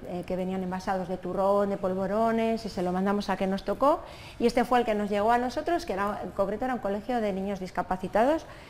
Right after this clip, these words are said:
eh, que nos hicieron estas postales con unas manos dibujadas y luego les pusieron un sombrerito, nos escribieron una carta. Entonces la semana antes de,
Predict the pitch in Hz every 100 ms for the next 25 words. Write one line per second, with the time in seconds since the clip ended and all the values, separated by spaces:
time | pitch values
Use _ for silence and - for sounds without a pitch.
0 | - - - - 240 220 208 214 202 -
1 | 202 214 220 214 208 196 - 208 202 -
2 | 202 220 220 220 214 202 202 196 208 208
3 | 208 196 - - - 202 190 190 214 214
4 | 214 202 190 190 190 - 190 196 196 196
5 | 185 190 226 262 247 220 196 - 190 208
6 | 196 202 202 196 254 262 262 247 254 247
7 | - - - - - 220 233 214 226 214
8 | 233 240 240 233 240 233 226 226 226